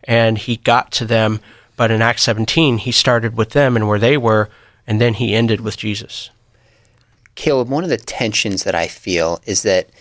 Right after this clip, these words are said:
Speaker 2: uh, it seems like there's a desperate need for people to speak up on L G B T issues with compassion and clarity and yet with truth. I mean, I really wrestled before I wrote the book on same-sex marriage. Do I want to weigh into this?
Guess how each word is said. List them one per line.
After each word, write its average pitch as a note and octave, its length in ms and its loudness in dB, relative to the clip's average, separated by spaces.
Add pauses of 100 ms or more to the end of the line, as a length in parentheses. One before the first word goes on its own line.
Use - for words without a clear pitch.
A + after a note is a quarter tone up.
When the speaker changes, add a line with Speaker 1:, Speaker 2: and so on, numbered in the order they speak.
(440)
Speaker 2:
uh, C#3+ 140 -2
it B2 180 -10
seems D3+ 300 -2
like A2+ 180 0
there's G2 260 -2
a F#2 80 0 (220)
desperate - 540 -2
need G#2 320 -2
for - 120 -8
people G2 320 -4
to F2+ 80 -6
speak - 520 -4
up F#2 300 -2
on F#2 340 -2
L G#2+ 200 0
G G#2+ 140 -6
B G#2 120 -4
T G2+ 220 -4
issues - 380 -8
with - 180 -10
compassion B2+ 840 -2
and G2+ 260 -4
clarity G2+ 560 -2
and F#2+ 160 -6
yet F#2+ 160 -2
with F#2+ 160 -14
truth. - 500 -10
I - 60 -6
mean, A2+ 80 0
I C3 60 2
really D3+ 260 0
wrestled G#2+ 540 0
before F#2+ 320 -2
I F2+ 80 2
wrote F#2 260 -2
the - 80 -10
book F2+ 220 -4
on F2+ 100 -2
same-sex F#2 560 -4
marriage. F#2 320 -2
Do G#2+ 100 -4
I G2+ 100 2
want A2+ 180 -2
to A2 60 -2
weigh A2 200 0
into F#3 160 -2
this? F2+ 400 -2